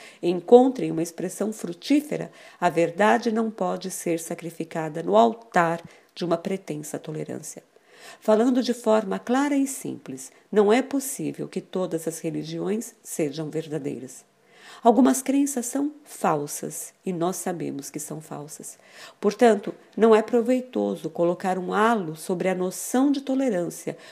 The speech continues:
como se tudo pudesse ser igualmente verdadeiro. Considerar todas as crenças como igualmente verdadeiras é tolice, por uma simples razão. Negar esta afirmação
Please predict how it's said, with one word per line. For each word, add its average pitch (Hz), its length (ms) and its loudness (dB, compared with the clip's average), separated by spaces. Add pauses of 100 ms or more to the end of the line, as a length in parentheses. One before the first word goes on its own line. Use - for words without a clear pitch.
(120)
como 196 200 0
se - 160 -4
tudo 302 580 2
pudesse 196 520 -2
ser 175 200 -8
igualmente 170 560 -4
verdadeiro. 151 640 -8 (1120)
Considerar 175 640 2
todas 175 340 -2
as 165 160 -4
crenças 185 540 -4
como 185 340 -4
igualmente 208 680 0
verdadeiras 175 800 -2
é 190 60 -6
tolice, 208 640 -4 (480)
por - 140 -2
uma 175 160 0
simples 294 460 0
razão. 139 440 -4 (500)
Negar 185 460 4
esta 196 340 0
afirmação 170 720 -4